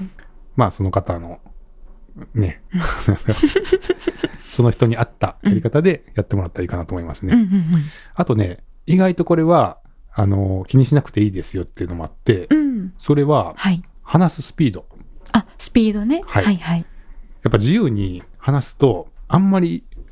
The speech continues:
Speaker 1: あの、スピード速く話し続けるのが難しい。
Speaker 2: うん。
Speaker 1: 次から次へと言葉が出てこないんで、例えば一人で話すと、どうしてもゆっくりになっちゃう。でも、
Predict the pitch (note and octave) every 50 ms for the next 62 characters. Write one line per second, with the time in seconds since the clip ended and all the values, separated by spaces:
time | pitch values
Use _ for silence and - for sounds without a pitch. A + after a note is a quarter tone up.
0 | - - A#2 G2+ G2+ F#2 F2 F2+ - - - - - - E3+ D#3+ D3+ - - D#3+
1 | D3 - - G2+ - A2+ A2 G2+ - - A#2+ A2+ G#2+ - A#2 A2+ G#2 F#2 E2 F#2+
2 | A2 - - - B2 - - G#2 F2+ - - - - F#3 F3 E3 D#3 F3+ E3 -
3 | C3 G#2+ - - A#2+ A2+ A2+ F2+ - F#2+ - A2 - G#2+ G2+ F#2 G2+ G2+ A2+ G#2
4 | G#2 G#2 F2 E2 E2+ F#2 G#2+ A2+ F#2+ F2 - - - - - - - - - -
5 | B2 G#2 F#2+ - - F3+ D#3 B2+ A#2 F#2+ A2+ A2+ G#2 - - - - F3+ C3 -
6 | - G2+ A2+ C#3 C3+ - D#3 B2+ G#2+ A2 A2 - - - D#3 B2 G2+ F#2+ G#2+ A#2
7 | - - - - F#2+ E2 - - - - - - - - - - - - - -
8 | A#2+ C3+ D3+ D3+ C#3+ A#2+ G2+ -